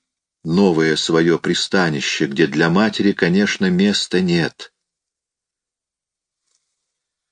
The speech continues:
За столом она вообще не разговаривала, а после завтрака заявила,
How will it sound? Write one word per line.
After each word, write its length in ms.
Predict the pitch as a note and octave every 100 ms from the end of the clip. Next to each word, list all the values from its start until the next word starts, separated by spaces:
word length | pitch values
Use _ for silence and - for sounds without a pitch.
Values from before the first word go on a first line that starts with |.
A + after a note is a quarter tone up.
| _ _ _ _ _ _ _ -
За 180 | F2
столом 440 | E2+ - A2 F#3 D3
она 200 | D3 D#3
вообще 440 | A#2 - - D2+
не 120 | C#2+
разговаривала, 840 | C#2+ D2+ D#2+ E2+ F#2 G2+ G2+ A2 A2+ _ _ _ _ _ _ _ _
а 260 | - D2 C#2+
после 340 | A2 A2+ A2+ G2+
завтрака 520 | D#3 F3+ G2 - E2
заявила, 680 | E2+ F2+ A#2+ E3 D3+ C#3